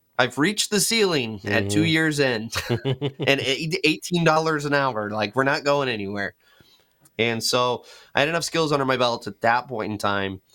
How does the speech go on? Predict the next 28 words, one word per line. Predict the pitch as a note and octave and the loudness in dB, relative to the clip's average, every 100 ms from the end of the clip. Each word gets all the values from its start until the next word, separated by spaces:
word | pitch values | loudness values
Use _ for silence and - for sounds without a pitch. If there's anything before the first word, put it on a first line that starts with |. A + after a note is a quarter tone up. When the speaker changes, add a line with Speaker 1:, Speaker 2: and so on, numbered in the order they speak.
| - _ _ - | -20 _ _ 0
Speaker 1:
that | A#2+ | 2
I | A#2 | 2
decided | A#2 A#2+ A#2 A2+ | 0 0 0 0
to | G#2 A2 | 0 0
jump | G#2+ A2 A2 | 0 -2 0
over | A2 | 0
into | A2 G2 | 0 -2
the | F#2+ | -2
union. | G#2 G#2 G2+ F#2+ G2 - | -2 0 0 -2 -4 -4
And | G#2 G2+ G2 F#2+ | -2 0 0 0
so | A2 | 0
I | G#2+ | 0
went | A2+ G2+ | -2 -4
to | |
work | A2+ A2+ - | -2 -2 0
for | A2 | -2
a | G#2+ | 0
really | A2+ C3 C3 | 0 0 2
large | A#2 A2 A2 G#2 | 2 2 0 -2
dirt | - A2+ | -4 -4
contractor | - G#2+ G#2+ A2 A2+ | -2 -2 -2 -2 -4
here | G#2+ A2 | 0 0
in | G#2 | 0
Central | - A2+ A2 | -2 -2 0
Michigan | G#2+ - - G#2+ | 0 -2 -2 -2
called | G2+ G2 | 0 0
Dan's | G2+ G#2+ G#2 | 0 0 0
Excavating. | G#2 - A2 A2 G#2+ G2+ | -2 -2 0 0 0 -4